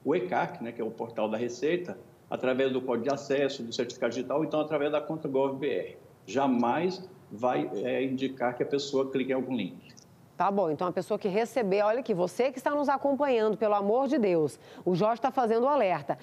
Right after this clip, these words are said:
Speaker 2: Pode chegar por mensagem de celular e principalmente por e-mail. Não acesse link que chegue com e-mail de Receita Federal.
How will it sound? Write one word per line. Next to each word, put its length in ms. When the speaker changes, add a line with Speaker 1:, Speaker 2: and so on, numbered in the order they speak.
Speaker 2:
Pode 220
chegar 300
por 120
mensagem 480
de 80
celular 440
e 40
principalmente 640
por 200
e-mail. 360
Não 320
acesse 540
link 420
que 140
chegue 380
com 140
e-mail 340
de 100
Receita 380
Federal. 560